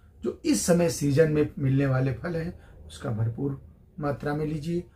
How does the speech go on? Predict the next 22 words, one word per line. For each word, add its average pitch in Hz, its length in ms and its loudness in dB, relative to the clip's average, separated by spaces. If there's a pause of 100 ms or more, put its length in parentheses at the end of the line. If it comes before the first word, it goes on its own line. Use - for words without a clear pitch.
(160)
खूब 123 200 -8
पानी 143 260 -2
पीजिए। 165 460 -8 (760)
और 117 420 0 (1300)
इसके - 300 -10
अलावा 135 340 -16
साथियों, - 1300 -14
आपको 254 440 -2
मानसिक 208 540 2
रूप 202 220 6
से 277 140 0
भी 262 140 4 (680)
फिट 294 160 -6
रहना 247 280 4
है। 170 160 0 (960)
कहा 285 200 12
जाता 269 280 12
है 254 80 10
ना 320 140 8 (520)
कि 294 120 8 (720)
तनाव 190 640 0 (920)
एक - 120 -10